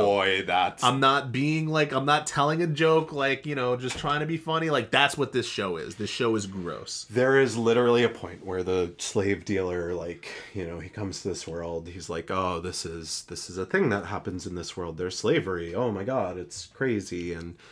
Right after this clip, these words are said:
Speaker 1: this guy shows him this, like, beautiful slave who can, like, fight and all this stuff. And he goes, "Well,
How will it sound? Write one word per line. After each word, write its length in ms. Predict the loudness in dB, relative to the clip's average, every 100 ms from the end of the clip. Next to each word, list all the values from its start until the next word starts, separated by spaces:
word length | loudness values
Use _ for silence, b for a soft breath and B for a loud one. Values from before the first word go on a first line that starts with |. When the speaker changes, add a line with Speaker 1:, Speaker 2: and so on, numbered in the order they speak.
| B B B _
Speaker 1:
this 120 | -6
guy 180 | 0 0
shows 320 | 0 -4 -6
him 180 | -6 -8
this, 280 | -8 -8 -8
like, 320 | -8 -10 -16 -20 -18 -16
beautiful 1400 | -10 -8 -6 -4 -6 0 2 4 2 0 2 2 0 -4 _ -12
slave 680 | -8 -6 -6 -8 -10 -10
who 120 | -12
can, 220 | -12 -12 -10
like, 180 | -12
fight 420 | -10 -6 -4 -4 -6
and 80 |
all 140 | -10 -6
this 180 | -6 -6
stuff. 360 | -8 -10 -8
And 100 | -10
he 140 | -8 -6
goes, 460 | -4 -4 -6 -8 B B B B B B B B _
"Well, 520 | -8 -6 -8 -8 -12